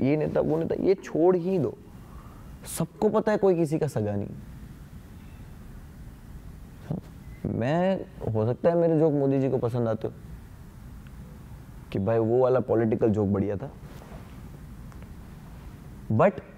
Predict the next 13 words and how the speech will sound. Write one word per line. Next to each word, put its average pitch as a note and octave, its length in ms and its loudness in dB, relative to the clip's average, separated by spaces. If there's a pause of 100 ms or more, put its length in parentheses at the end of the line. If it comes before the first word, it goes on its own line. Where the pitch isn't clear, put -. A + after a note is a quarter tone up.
(540)
इन E3+ 220 6
लोग A#3 160 10
को A3+ 80 10
नहीं, F#3 140 8
नीचे D3+ 280 4
वाले D#3 200 4
जो C3+ 120 2
है A#2 80 -2 (180)
उनको A#2+ 220 0
शायद A#2 160 2
नहीं G#2 160 0
पसंद G2+ 260 -2
आया। G2+ 100 -6